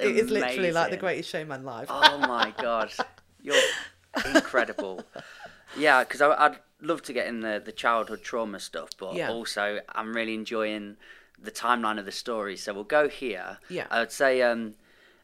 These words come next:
Speaker 2: anybody really interested in something of listening to, um, a psychologist talk about that. Have you heard of, uh, Gabor Mate?
Speaker 1: I think, yes.
Speaker 2: He was on a recent, uh, Rogan.
Speaker 1: Yeah.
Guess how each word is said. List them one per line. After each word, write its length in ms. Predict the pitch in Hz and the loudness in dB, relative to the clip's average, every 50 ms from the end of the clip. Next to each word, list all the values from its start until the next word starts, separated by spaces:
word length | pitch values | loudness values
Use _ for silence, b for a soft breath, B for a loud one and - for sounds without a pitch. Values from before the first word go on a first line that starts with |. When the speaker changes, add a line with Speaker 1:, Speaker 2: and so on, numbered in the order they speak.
| b b | b b
Speaker 2:
anybody 400 | - 151 156 147 143 135 131 131 | -2 0 0 2 2 2 2 0
really 320 | 123 127 139 135 127 123 123 | 0 0 0 0 0 0 -2
interested 480 | 120 117 - 120 107 - - - 110 | -4 -4 -4 -4 -4 -4 -6 -10 -8
in 160 | 113 113 107 107 | -6 -6 -6 -6
something 640 | - - 120 110 101 - 113 110 107 107 110 107 - - | -6 -6 -8 -8 -6 -6 -6 -6 -6 -6 -8 -10 -12 -12
of 140 | - 113 110 | -12 -10 -8
listening 380 | 120 113 - - 120 110 107 95 | -8 -8 -8 -8 -8 -8 -10 -10
to, 480 | - - 101 98 98 98 95 95 90 - - _ - | -12 -12 -14 -12 -14 -14 -16 -16 -18 -20 -16 _ -8
um, 380 | 98 95 95 92 92 92 - - _ - b b b b | -6 -6 -6 -8 -10 -12 -16 -18 _ -20 b b b b
a 60 | - - | -10 -4
psychologist 720 | - 123 117 107 - - 123 113 104 95 - 92 - - | -2 0 0 0 0 -2 -2 -2 -4 -6 -10 -12 -12 -10
talk 240 | - 98 90 - - | -10 -10 -10 -10 -10
about 160 | 95 90 87 | -8 -8 -6
that. 180 | 90 92 - - | -8 -8 -10 -10
Have 120 | 101 107 | -8 -4
you 80 | 123 127 | -2 -2
heard 80 | 120 117 | -2 -4
of, 100 | 104 - - 95 | -6 -8 -6 -4
uh, 180 | 95 113 107 - _ _ _ - | -4 -4 -4 -6 _ _ _ -2
Gabor 360 | 135 127 - 127 127 123 123 | -2 -2 -2 -2 -4 -2 -2
Mate? 560 | 131 135 131 - - 160 156 160 170 160 _ _ - - _ _ - | -2 -4 -4 -4 -6 -6 -6 -6 -6 -12 _ _ -20 -20 _ _ -20
Speaker 1:
I 40 | - _ - | -20 _ -16
think, 240 | - 262 254 247 - _ _ _ - | -16 -14 -14 -16 -18 _ _ _ -8
yes. 320 | 202 233 208 165 135 - | -4 -4 -4 -4 -6 -8
Speaker 2:
He 60 | - 123 | -6 0
was 100 | 123 151 | 2 2
on 100 | 151 156 | 2 2
a 60 | 147 | 2
recent, 580 | 147 151 143 135 - - 143 127 127 127 120 - | 0 -2 -2 -4 -4 -4 -4 -4 -6 -6 -6 -4
uh, 220 | - 123 120 120 113 | -2 0 0 0 0
Rogan. 520 | 117 139 139 139 120 - 104 82 65 64 - _ - | 2 2 2 2 0 -4 -8 -10 -10 -10 -16 _ -6
Speaker 1:
Yeah. 300 | - 202 214 185 160 151 | -2 0 0 0 0 -2